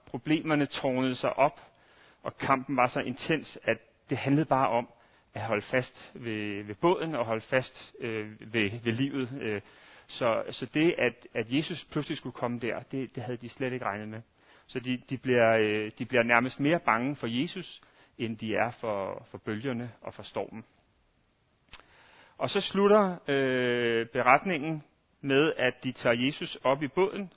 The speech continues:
og så står der, i det de tager ham op, nærmest i samme bevægelse, øh, er det stillet op i, i beretningen her, så når de frem til deres bestemmelsessted. Så Jesus, han viser sig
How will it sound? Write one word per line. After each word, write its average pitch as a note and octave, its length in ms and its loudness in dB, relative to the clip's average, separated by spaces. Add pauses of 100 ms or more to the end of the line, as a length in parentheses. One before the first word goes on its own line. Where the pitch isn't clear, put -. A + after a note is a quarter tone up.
og - 100 -4
så D3+ 100 -10
står C#3+ 360 2
der, D3 200 4 (140)
i C#3+ 100 -2
det D3+ 260 4
de E3 60 -4
tager B2+ 220 2
ham A#2 240 -2
op, - 280 4 (540)
nærmest B2+ 520 0
i C#3 120 -2
samme C#3+ 520 0
bevægelse, D#3 720 0 (200)
øh, A#2 380 -2 (600)
er - 140 0
det A#2 100 -6
stillet G#2+ 300 -6
op A#2 240 -2
i, A2+ 140 -6
i A2 240 -12
beretningen A#2 460 -4
her, C3+ 120 -4 (380)
så - 160 -2
når F#3+ 120 6
de B2 80 0
frem A#2 260 2 (320)
til B2 160 -6
deres G#2 180 0
bestemmelsessted. - 720 -14 (1700)
Så C#3 380 4 (200)
Jesus, - 640 -2 (460)
han D3 240 2
viser D#3+ 300 -4
sig C#3 260 2